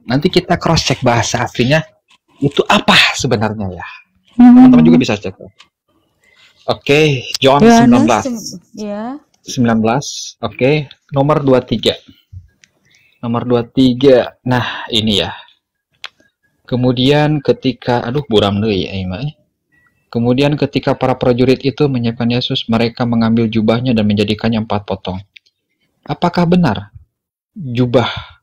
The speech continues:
Speaker 1: yang dimaksud? Lalu pertanyaan saya sederhana ke Ibu, emang bahasa Ibran-, eh, Yunani itu apa sih, Bu? Sehingga diterjemahkan oleh, eh, pihak L A itu adalah jubah?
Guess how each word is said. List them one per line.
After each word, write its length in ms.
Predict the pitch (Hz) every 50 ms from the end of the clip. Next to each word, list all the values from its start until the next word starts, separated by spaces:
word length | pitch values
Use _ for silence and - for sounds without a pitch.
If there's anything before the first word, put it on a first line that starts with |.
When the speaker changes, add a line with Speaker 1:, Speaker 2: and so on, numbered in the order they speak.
| _ _ _ _ _ _ _ _ _ _ _ _
Speaker 1:
yang 140 | 131 120 120
dimaksud? 460 | 120 117 110 101 101 - - 151 175 - _ _ _ _ _ _ _ _ _ _ _ _ _ _ _ _ _ _ _ _ _ _ _ _ _ _ _ _ _ _ _ _ -
Lalu 400 | 147 180 202 208 196 151 135 -
pertanyaan 400 | - - - - 127 131 131 131
saya 100 | - 160
sederhana 380 | - 147 135 135 135 139 143 135
ke 140 | - 127 123
Ibu, 240 | 120 127 123 - - _ _ _ _ _ _ _ _ _
emang 380 | _ - 139 156 180 214 233 208
bahasa 340 | 139 135 135 127 - - 135
Ibran-, 460 | 107 120 117 117 117 110 110 113 98
eh, 200 | 117 117 113 113 113
Yunani 400 | 117 120 120 120 117 123 120 117
itu 220 | 120 127 - - -
apa 180 | 104 98 - 110
sih, 140 | - 139
Bu? 140 | 170 208 220 - _ _ _ _ _ _ _ _ _ _ _ _ _ _ _
Sehingga 240 | - - 131 123 127
diterjemahkan 720 | 123 131 127 - 117 113 123 117 113 113 - 127 123 113 110
oleh, 380 | - 117 113 120 113 101 - _
eh, 680 | 113 113 113 - - 117 110 110 110 113 120 117 117 -
pihak 320 | - - 117 120 120 - - _ _ - - _ _
L 120 | - 113 117
A 40 | 120
itu 160 | 123 - 131
adalah 200 | 117 120 117 113
jubah? 260 | 113 107 113 147 170